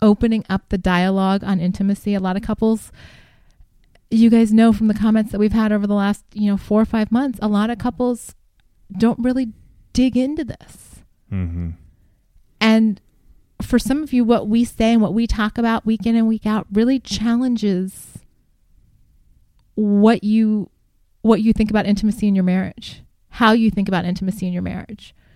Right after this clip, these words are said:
Speaker 2: A-, and I, I will have to say it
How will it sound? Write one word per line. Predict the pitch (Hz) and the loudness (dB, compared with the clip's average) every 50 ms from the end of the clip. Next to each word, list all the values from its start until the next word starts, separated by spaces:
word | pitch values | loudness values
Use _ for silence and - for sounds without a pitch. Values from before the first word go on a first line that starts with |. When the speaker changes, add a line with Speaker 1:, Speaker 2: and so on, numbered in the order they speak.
| _ _ _ _ _ _ - _ _ - _ _ _ _ _ _ _ - | _ _ _ _ _ _ -20 _ _ -20 _ _ _ _ _ _ _ -14
Speaker 2:
A-, | - - - | -12 -10 -4
and | 135 123 117 | -2 0 2
I, | 113 117 120 113 - | 2 2 0 0 -2
I | 113 110 110 | -2 -2 0
will | 110 110 104 | 2 2 2
have | 104 101 101 - | 2 0 0 -2
to | - 110 98 | -2 -4 -4
say | - - 101 101 104 107 | -4 -2 -4 -2 -2 -2
it | 92 - 98 101 98 | -2 -2 -2 -2 -2